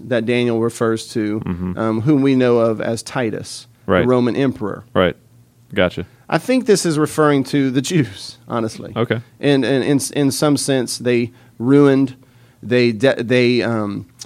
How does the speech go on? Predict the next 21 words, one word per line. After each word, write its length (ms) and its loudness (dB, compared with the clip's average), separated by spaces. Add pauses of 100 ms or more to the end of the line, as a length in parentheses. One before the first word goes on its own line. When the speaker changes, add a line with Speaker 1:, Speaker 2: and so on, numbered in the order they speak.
(140)
Speaker 1:
made 280 6
abominable 800 2
the 100 -8
city 480 -2
and 220 2
the 40 -2
sanctuary, 840 -6
that 160 -2
is 80 -2
Speaker 2:
Mm-hmm. 60 -6
Speaker 1:
the 40 -2
temple. 420 -8 (800)
But 160 0
Speaker 2:
Okay. 100 -2
Speaker 1:
either 180 4
way, 340 2 (480)
whether 300 6
it 100 4
is 80 2
the 80 -4
people, 520 0